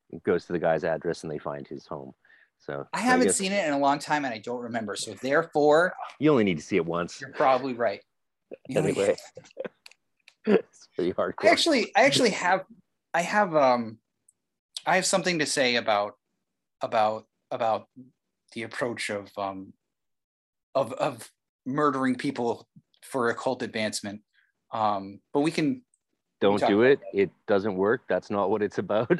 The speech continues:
Speaker 1: <laughs> I don't know. I can think of a lot of things to say about that.
Speaker 2: Yeah, yeah. I mean, I mean, the, well, okay. I mean,
Speaker 1: <laughs>
Speaker 2: so,
Speaker 1: I don't
Speaker 2: so
Speaker 1: think
Speaker 2: the,
Speaker 1: it's
Speaker 2: the
Speaker 1: gonna
Speaker 2: thing in
Speaker 1: advance you in any way, <laughs> except
Speaker 2: No,
Speaker 1: into
Speaker 2: I mean,
Speaker 1: hell
Speaker 2: that's,
Speaker 1: or some
Speaker 2: that's, that's
Speaker 1: tormented
Speaker 2: basically, that's basically where I wanted to go was just
Speaker 1: Yeah.
Speaker 2: that, was just that,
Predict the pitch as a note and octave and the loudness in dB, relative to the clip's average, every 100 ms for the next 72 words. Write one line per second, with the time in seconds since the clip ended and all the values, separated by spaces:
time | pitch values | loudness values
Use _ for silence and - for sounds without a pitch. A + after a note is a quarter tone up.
0 | - D#3+ B2+ C3+ A#2 A#2+ B2+ B2+ A2+ A#2 | 2 0 2 0 -2 -4 -2 0 -2 0
1 | B2 A#2 A2+ G#2+ - G#2+ A#2+ B2 C3 A#2 | 0 0 -6 -12 -14 -8 -4 -2 -2 -2
2 | B2+ - A#3+ C4 E4+ D#4 A#3 D#3+ F#3 A#3+ | -2 -2 0 2 6 6 6 4 2 2
3 | C4 A3+ B3+ A#3 G#3+ A3 A3+ G#3+ G3+ G#3+ | 4 6 6 4 4 0 2 0 4 4
4 | G#3 - - _ - - F3 E3+ F#3 G#3+ | 4 0 -10 _ -4 0 2 2 2 2
5 | G#3 - G#3 F#3+ G3 F#3+ E3 F#3 F3 D3+ | 2 4 6 6 6 6 4 4 6 6
6 | A3+ G2 C3+ D3 D#3 B2 G#2 G#2 A2+ A#2 | 4 4 2 2 -2 -4 -2 -2 -4 -4
7 | G#2 G2 G#2+ - G#2 - - A2+ - A#2 | -2 0 0 0 -4 -4 -8 -10 -4 -2
8 | D#4+ F#4 F4+ D#4+ G#3+ B3 C4+ A3+ C3+ C3+ | 4 6 8 8 8 6 4 4 6 8
9 | G#3+ G2+ - A#2 G2+ - A2+ G#2+ A2 A2+ | 8 4 2 2 2 2 2 2 2 2
10 | G3+ F#3+ F#3+ E3+ D#3+ E3 F#3 - G#3 G#3 | 0 0 -4 -2 -2 0 0 0 -2 -2
11 | F#3+ E3+ E3 D#3+ D3 C3+ C3+ B2+ A2 A2+ | -2 0 2 0 0 -2 -2 -8 -10 -6
12 | A2 G2+ G2+ G2 - A2+ A2 G#2+ G2 F2 | -6 -6 -10 -10 -6 -4 0 0 -2 -8
13 | B2+ A2 - A#2 - A#2+ | -10 -10 -6 -6 -2 -4